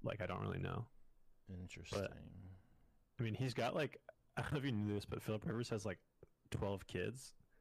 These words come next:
Speaker 2: Okay.
Speaker 1: Yeah, <laughs> so
Speaker 2: <laughs>
Speaker 1: I think anytime you move with that, that many kids, it's like, it's a pretty semi-permanent or permanent move,
Speaker 2: Interesting.
Speaker 1: so
Speaker 2: Yeah, so he's
Speaker 1: we'll see.
Speaker 2: from, uh, Decatur, Alabama, and he went to N C State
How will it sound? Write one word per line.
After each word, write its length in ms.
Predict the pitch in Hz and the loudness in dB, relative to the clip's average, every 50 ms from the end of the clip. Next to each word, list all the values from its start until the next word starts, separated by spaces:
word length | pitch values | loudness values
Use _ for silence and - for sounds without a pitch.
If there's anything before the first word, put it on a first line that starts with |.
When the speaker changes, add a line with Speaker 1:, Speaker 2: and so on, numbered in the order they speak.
| - - - | -12 -8 -8
Speaker 2:
Okay. 680 | 104 - - - - 110 131 127 113 92 85 80 80 82 - - - - 139 | -8 -6 -4 -4 -2 0 2 2 0 0 -2 -4 -8 -12 -16 -18 -10 -4 0
Speaker 1:
Yeah, 140 | 127 151 151 - - - - 208 | 2 2 2 0 0 0 0 0
<laughs> 220 | - - 165 135 | 2 2 2 2
so 440 | 151 - - - 123 117 170 - - - - - - - | 2 2 2 4 6 8 8 8 6 4 -2 -8 -8 -10
Speaker 2:
<laughs> 200 | - - - - | -10 -10 -6 -4
Speaker 1:
I 100 | - 127 | -2 0
think 200 | - 143 139 - | 2 0 2 2
anytime 400 | 117 123 135 135 - 147 139 135 | 2 2 2 2 2 2 2 4
you 100 | 131 117 107 | 4 4 4
move 300 | 107 107 110 120 120 120 | 4 4 4 2 2 2
with 160 | 120 107 - | 0 0 2
that, 120 | 120 107 90 92 117 120 113 | 0 2 4 4 4 4 4
that 160 | - 117 110 | 2 2 2
many 160 | 120 113 107 | 2 0 0
kids, 320 | 101 - - 110 107 - - | 0 0 0 0 0 0 0
it's 160 | 113 - - | -2 -2 0
like, 180 | 113 101 101 - | 0 2 2 0
it's 140 | 107 - - | 0 -2 -2
a 60 | 117 | -2
pretty 320 | - - 110 104 104 101 98 - - | 0 0 2 2 2 0 0 -2 -4
semi-permanent 880 | - - - - 107 101 101 101 98 - - 101 98 95 92 95 92 - | -4 -2 0 2 2 2 2 2 0 0 0 2 2 2 2 0 0 0
or 140 | - 104 95 | 0 -2 -2
permanent 460 | - - 98 95 95 92 92 92 - - - - - - - - _ - - - - | 0 0 0 2 2 2 0 0 -2 -4 -10 -18 -20 -20 -20 -20 _ -20 -20 -8 -2
move, 300 | - 104 98 95 92 92 | 0 2 2 4 2 2
Speaker 2:
Interesting. 320 | 95 98 101 - - 87 82 | 0 -2 -4 -2 0 0 2
Speaker 1:
so 120 | 90 95 95 101 - - - - | 2 0 -2 -6 -14 -12 -6 -2
Speaker 2:
Yeah, 100 | 123 113 | -2 -2
so 160 | - - 127 | 0 0 0
he's 220 | 120 139 143 151 | 2 2 2 2
Speaker 1:
we'll 80 | 107 107 | 2 0
see. 140 | - - 139 | -2 0 2
Speaker 2:
from, 480 | 131 127 127 123 123 120 120 120 117 - - - - - - - - - - - - _ - - | 2 2 2 2 2 0 0 0 -2 -4 -6 -14 -20 -20 -20 -20 -20 -20 -20 -20 -20 _ -10 -6
uh, 380 | - 98 95 92 90 87 90 90 95 95 - - - - | -2 0 0 0 0 0 0 -2 -4 -6 -10 -16 -14 -10
Decatur, 500 | - 104 - - - 127 143 147 156 156 | -8 -6 -4 -2 0 0 2 2 2 2
Alabama, 800 | 101 104 113 117 110 98 90 92 92 95 98 104 107 107 110 107 - - | 4 4 2 2 2 0 2 2 2 2 4 2 2 2 0 0 -2 -4
and 100 | 95 98 | -4 -2
he 60 | 90 | 0
went 180 | 92 98 98 - - - - | 0 0 0 -2 -4 -8 -6
to 360 | - 95 92 90 90 90 90 - - | -4 -2 -2 0 0 -2 -2 -2 -2
N 160 | 87 95 101 | -4 -4 -4
C 220 | - - - 101 92 | -4 -4 -6 -6 -6
State 600 | - - - - - 78 80 73 - - - | -6 -8 -8 -8 -8 -8 -8 -8 -10 -12 -16